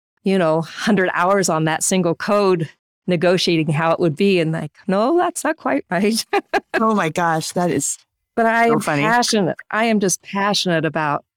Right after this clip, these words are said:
Speaker 1: I Rs being successful in their practice and having the joy that I got to have.
Speaker 2: Okay, so since I have you on the line, why do they have a port with a child less than five or older than five?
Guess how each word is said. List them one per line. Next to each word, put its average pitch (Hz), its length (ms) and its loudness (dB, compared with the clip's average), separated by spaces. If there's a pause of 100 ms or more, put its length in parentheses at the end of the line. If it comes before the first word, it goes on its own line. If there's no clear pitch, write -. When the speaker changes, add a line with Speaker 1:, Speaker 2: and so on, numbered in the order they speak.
(160)
Speaker 1:
I 160 220 2
Rs 151 320 0
being 151 260 0
successful 151 680 -2
in 147 80 0
their 143 120 0
practice 147 580 -2
and 165 120 2
having 165 400 0
the 151 100 0
joy 156 380 0
that 156 220 -2
I 147 300 -4 (360)
got 160 220 -4
to 165 80 -2
have. 160 560 -4 (460)
Speaker 2:
Okay, 208 320 0
so 208 440 0 (180)
since 214 320 0
I 208 60 2
have 190 220 -2
you 196 80 0
on 160 100 -2
the 147 80 -2
line, 165 480 -2 (480)
why 302 300 0
do 523 160 -2
they 415 80 4
have 339 140 0
a 254 80 0
port 214 400 -2
with 180 120 -2
a 175 60 -2
child 170 400 -2
less 151 240 -2
than 151 160 -2
five 117 560 -2 (360)
or 156 220 0
older 131 300 0
than 104 160 -6
five? - 420 -6